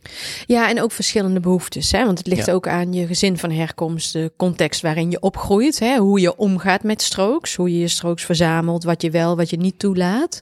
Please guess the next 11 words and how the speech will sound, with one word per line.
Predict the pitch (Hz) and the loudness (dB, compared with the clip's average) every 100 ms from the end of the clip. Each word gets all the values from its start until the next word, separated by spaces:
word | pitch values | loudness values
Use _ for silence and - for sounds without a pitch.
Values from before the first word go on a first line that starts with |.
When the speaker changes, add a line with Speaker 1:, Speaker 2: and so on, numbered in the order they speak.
| - 131 | -12 -6
Speaker 2:
Ja. | 147 - - - - - | -4 -6 -14 -20 -20 -10
Speaker 1:
Ehm, | - 185 180 180 180 180 175 - | -2 0 0 0 -4 -6 -10 -10
ja, | 202 190 | -4 -4
mooi. | 185 214 185 - _ - | -2 -4 -6 -12 _ -6
Speaker 2:
Ken | 127 131 | 0 0
je | |
de | 135 135 | 0 -2
talen | 143 139 131 | -2 0 0
van | 131 | 0
de | 131 127 | 2 0
liefde? | 123 151 151 160 214 | 2 0 0 0 -2